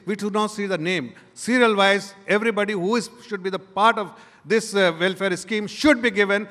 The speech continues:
irrespective of their religion, faith, and where they, where do they belong,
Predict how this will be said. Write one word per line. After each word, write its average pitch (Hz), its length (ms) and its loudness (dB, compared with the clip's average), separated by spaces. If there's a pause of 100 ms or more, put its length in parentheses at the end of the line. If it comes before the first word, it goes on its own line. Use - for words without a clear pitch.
(140)
irrespective 208 540 0
of 190 100 -4
their 185 140 2
religion, 185 400 -4
faith, 196 300 -2 (360)
and 196 380 4
where 185 180 4
they, 180 160 -2
where 180 300 -2
do 180 120 -4
they 180 120 -6
belong, 214 360 -4